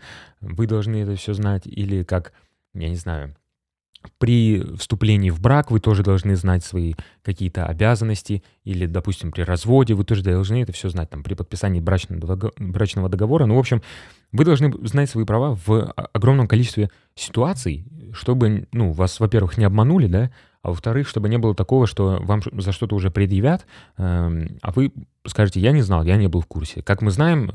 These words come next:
незнание, э, закона не освобожд-, не освобождает от ответственности, поэтому нужно <laughs> все-таки быть в курсе законов, да, всех,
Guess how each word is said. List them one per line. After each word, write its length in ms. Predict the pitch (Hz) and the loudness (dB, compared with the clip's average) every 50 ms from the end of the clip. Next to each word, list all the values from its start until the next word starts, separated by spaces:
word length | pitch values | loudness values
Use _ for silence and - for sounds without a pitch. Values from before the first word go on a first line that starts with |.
| - | -6
незнание, 600 | - 92 98 101 107 107 95 90 87 82 78 78 - - - - _ _ _ | -4 -4 -2 0 0 0 2 2 0 0 -2 -4 -8 -12 -20 -20 _ _ _
э, 360 | - 85 80 80 78 78 78 85 | -6 -4 -2 -2 -2 -4 -4 -4
закона 440 | 82 92 92 - 139 151 160 151 123 | -2 -4 -2 0 0 2 2 2 2
не 100 | 104 95 | 0 0
освобожд-, 320 | - - 87 90 87 87 | -2 -2 0 0 2 2
не 220 | 95 92 104 104 95 | 0 0 2 2 2
освобождает 500 | 92 - 101 92 98 92 101 117 117 - | 2 2 0 0 0 2 2 2 2 0
от 100 | 98 95 | 0 -2
ответственности, 600 | 92 98 101 95 78 - - 76 71 - - 71 | 0 2 2 0 0 0 -4 -6 -6 -6 -6 -2
поэтому 340 | - 85 87 - 92 90 | 0 2 2 4 4 4
нужно 360 | 90 98 101 90 92 87 85 - _ _ _ | 6 6 6 6 4 4 2 0 _ _ _
<laughs> 240 | - 92 95 - - | -10 -8 -8 -8 -6
все-таки 380 | - - 101 85 87 - 95 - - - - - - - - | -4 -4 -2 -2 -2 -4 -6 -6 -8 -12 -20 -20 -18 -8 -2
быть 160 | 110 120 113 | 0 0 0
в 80 | - - | 0 0
курсе 300 | - 135 107 - - 92 | 0 0 0 0 -2 -4
законов, 420 | 90 90 - 147 165 175 143 101 | -4 -2 0 0 0 0 0 0
да, 140 | 101 110 117 | 0 -2 -2
всех, 360 | - - - 90 82 78 - | -4 -4 -6 -6 -6 -6 -8